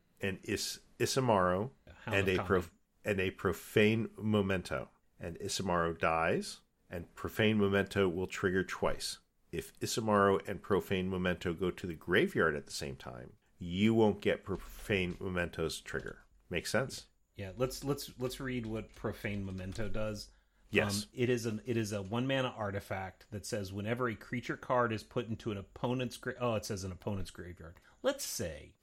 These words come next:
Speaker 1: Hmm.
Speaker 2: that they
Speaker 1: So, so
Speaker 2: have
Speaker 1: figure, so figure it out again.
Speaker 2: that Ned has an Isamaru.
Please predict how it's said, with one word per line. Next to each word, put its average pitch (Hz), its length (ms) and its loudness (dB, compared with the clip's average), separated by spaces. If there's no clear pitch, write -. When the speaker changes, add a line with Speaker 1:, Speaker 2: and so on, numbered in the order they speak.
Speaker 1:
Hmm. 85 360 -4
Speaker 2:
that - 280 -6
they 185 80 -2
Speaker 1:
So, 151 300 8
so 113 180 6
Speaker 2:
have 139 80 6
Speaker 1:
figure, 135 340 10
so 131 200 6
figure 139 280 6
it 131 80 10
out 131 140 12
again. 113 300 2
Speaker 2:
that 196 180 2
Ned 220 420 4
has 135 300 2
an 113 60 -2
Isamaru. 95 720 -6